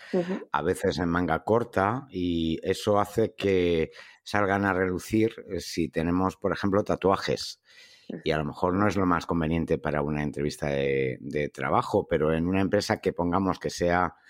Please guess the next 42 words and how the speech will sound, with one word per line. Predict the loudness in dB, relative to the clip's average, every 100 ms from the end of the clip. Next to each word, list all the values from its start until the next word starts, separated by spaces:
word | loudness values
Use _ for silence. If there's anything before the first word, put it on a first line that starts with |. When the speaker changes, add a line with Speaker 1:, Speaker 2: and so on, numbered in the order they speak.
| -20 -20 -2
Speaker 2:
más | -2 0
informal, | -2 -2 -4 2 2 4 2
que | -2
nos | -4 -2
hayamos | 0 0 -2
informado | -4 -4 -2 2 2 0
que | 0 -2 -2 -8 -20 -20 -20 -14
en | -8 -8 -8
fin, | -2 0 2
no | 0
hay | 0
que | 2
ir | 2 2 0 -4
de | -2 -2 -2
traje | -2 -4 -2 0 0
con | 0 -2 -2 -6
chaqueta | -8 0 0 0 0 2
y | 0
estas | -2 -6 -4
cosas, | -2 0 -2 -4 -18 -20 -20 -10
em, | -2 2 2 0 -2 -4 -8 -10 -12 -10
a | -6
lo | -4
mejor | -4 0 2 2 0
es | -4 -2
que | 2 4 4 4 2
es | 0 0
un | -2 0
dilema, | 0 0 0 0 -4
porque | -6 -6 -6
presentarte | -6 -8 -4 -4 -2 -4 -2
con | -2 -2
manga | 0 2 4
larga, | 4 2 0
con | -2 -6
la | -6
que | -8
está | -6 -2
cayendo, | 2 2 2 0 0
puede | 0 2
quedar | 2 2
raro, | 4 4 4 2